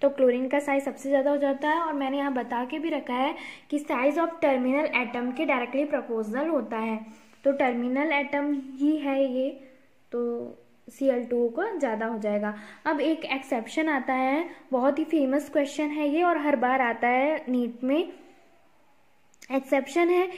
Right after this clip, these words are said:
if hybridization same, terminal atom same, एलपी is equal to zero, तो बॉन्ड एंगल भी सेम। सिर्फ यही दो एलिमेंट है जिनके बॉन्ड एंगल सेम होते हैं, मतलब ये तीनों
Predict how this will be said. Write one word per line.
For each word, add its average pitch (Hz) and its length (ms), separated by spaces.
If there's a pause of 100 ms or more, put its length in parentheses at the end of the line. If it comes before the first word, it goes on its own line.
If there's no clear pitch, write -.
(200)
if 339 80
hybridization 269 920 (180)
same, 240 260 (120)
terminal 285 400 (140)
atom 302 340
same, 233 380 (160)
एलपी 277 420
is 294 100
equal 294 360
to 254 180
zero, 233 260 (320)
तो 262 60
बॉन्ड 277 320
एंगल 254 260
भी 277 140
सेम। 247 320
सिर्फ 330 260
यही 269 280
दो 320 140
एलिमेंट 262 520
है 311 120
जिनके 285 440 (380)
बॉन्ड 262 340
एंगल 262 340
सेम 294 360
होते 240 280
हैं, 214 180
मतलब 220 360
ये 262 100
तीनों 262 460